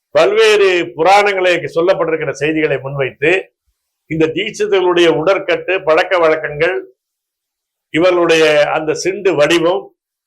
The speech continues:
இது எல்லாவற்றையும் ஆய்வு செய்து, இது இவர்களுக்கு பொ-, தொடர்பானது கிடையாது, இது தமிழருடைய கோயில், அரசு மன்னர்கள் கட்டிய கோயில், மன்னர்களுக்கான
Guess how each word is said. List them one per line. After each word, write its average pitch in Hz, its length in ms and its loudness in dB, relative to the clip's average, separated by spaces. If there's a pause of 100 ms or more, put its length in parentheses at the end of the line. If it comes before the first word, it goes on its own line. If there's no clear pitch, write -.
இது 160 160 -4 (140)
எல்லாவற்றையும் 226 840 2
ஆய்வு 196 320 0
செய்து, 160 300 -2 (960)
இது 170 280 0
இவர்களுக்கு 196 600 0 (140)
பொ-, 165 240 0 (180)
தொடர்பானது 165 540 2
கிடையாது, 135 500 2 (1400)
இது 156 200 2 (180)
தமிழருடைய 175 600 2
கோயில், 147 420 -2 (880)
அரசு 190 340 0
மன்னர்கள் 190 520 0
கட்டிய 156 280 -2 (100)
கோயில், 151 380 -2
மன்னர்களுக்கான 180 640 0